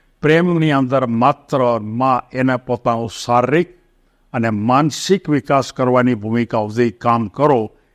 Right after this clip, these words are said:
એ જ તમારી જવાબદારી છે. અને શારીરિક અને માનસિક રીતે તમે તૈયાર કરી દો, એને ભણાવી દો, પછી એને લક્ઝરિયસ રીતે રહેવું કે કેમ કરવું એની પોતાની વાત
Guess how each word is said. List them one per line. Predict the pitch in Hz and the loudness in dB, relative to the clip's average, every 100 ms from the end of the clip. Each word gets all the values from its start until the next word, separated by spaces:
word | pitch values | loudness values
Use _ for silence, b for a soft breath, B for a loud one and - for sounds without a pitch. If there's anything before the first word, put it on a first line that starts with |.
| _ - | _ 0
એ | 160 156 | 2 2
જ | 127 | -2
તમારી | 123 113 113 110 | -2 -2 -2 -2
જવાબદારી | 107 104 98 98 95 92 | -2 0 -2 -4 -6 -6
છે. | - - _ _ _ - | -12 -20 _ _ _ -10
અને | 107 | -8
શારીરિક | 92 - 117 117 135 190 - | -8 0 2 2 2 0 2
અને | 156 143 | 0 2
માનસિક | 127 117 123 123 - 185 156 | 0 0 0 -2 -2 -2 -2
રીતે | 139 - 135 | -6 -2 -2
તમે | 143 135 127 | 0 -2 -2
તૈયાર | - 123 139 127 - | -2 0 2 0 -2
કરી | 147 170 | 2 2
દો, | 127 110 92 - _ _ _ _ - | 2 -2 -4 -12 _ _ _ _ -6
એને | 120 120 | 0 0
ભણાવી | 101 123 151 170 156 | 0 2 4 4 2
દો, | 123 110 95 _ - | 2 0 -4 _ -4
પછી | 135 - 131 131 | -4 -2 -2 0
એને | 127 120 | 0 0
લક્ઝરિયસ | 113 110 101 98 147 180 147 147 | -2 -2 -4 -2 2 2 0 -4
રીતે | 135 143 | -2 0
રહેવું | 123 120 131 123 | 2 2 0 -2
કે | 123 | -6
કેમ | 107 139 151 139 | -4 0 0 0
કરવું | 117 110 110 104 _ _ _ | -2 -2 -4 -8 _ _ _
એની | 117 113 | -4 -2
પોતાની | - 110 110 127 123 | -2 -4 -2 0 0
વાત | 117 113 113 | 2 0 0